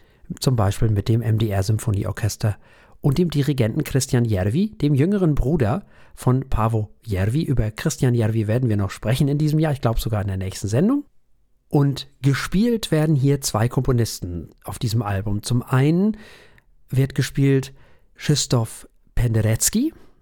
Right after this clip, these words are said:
und der lebte in der Zeit von neunzehnhundertdreiunddreißig bis zum Jahre zweitausendzwanzig, ist also zum Zeitpunkt dieser Aufnahme leider im letzten Jahr verstorben.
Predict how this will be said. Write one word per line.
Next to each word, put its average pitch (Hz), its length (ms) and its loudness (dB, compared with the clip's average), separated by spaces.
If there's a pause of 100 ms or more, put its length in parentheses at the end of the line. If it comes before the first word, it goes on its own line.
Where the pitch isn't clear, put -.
(220)
und 123 140 0
der 139 140 2
lebte 147 300 0
in 143 160 -2
der 120 120 2
Zeit 131 300 0
von 127 160 2
neunzehnhundertdreiunddreißig 117 1160 0
bis - 160 -2
zum 120 120 0
Jahre 107 280 2
zweitausendzwanzig, 104 1000 0
ist - 180 -2
also 110 480 0 (320)
zum 107 180 0
Zeitpunkt 101 440 0
dieser 107 200 0
Aufnahme 104 400 2
leider 98 280 0
im 107 100 -2
letzten 104 280 -2
Jahr 95 160 -2
verstorben. 120 840 0